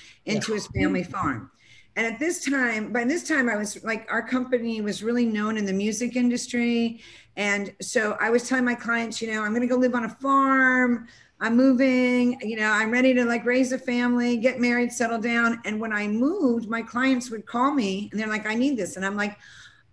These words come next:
Speaker 1: "I'm literally looking at goats right now." <laughs> You know? I'm like, "What the fuck? I can't." And so they were like, "We don't care." And so I wound up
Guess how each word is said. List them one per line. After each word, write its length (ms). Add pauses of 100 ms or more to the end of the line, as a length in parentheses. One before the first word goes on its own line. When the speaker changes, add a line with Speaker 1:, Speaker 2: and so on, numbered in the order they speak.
Speaker 1:
"I'm 180
literally 300
looking 240
at 260
goats 460
right 200
now." 220 (120)
<laughs> 120
You 680
know? 380 (1160)
I'm 140
like, 160
"What 140
the 180
fuck? 420
I 120
can't." 460 (480)
And 160
so 200
they 120
were 140
like, 180
"We 140
don't 220
care." 380
And 220
so 220
I 160
wound 460
up 360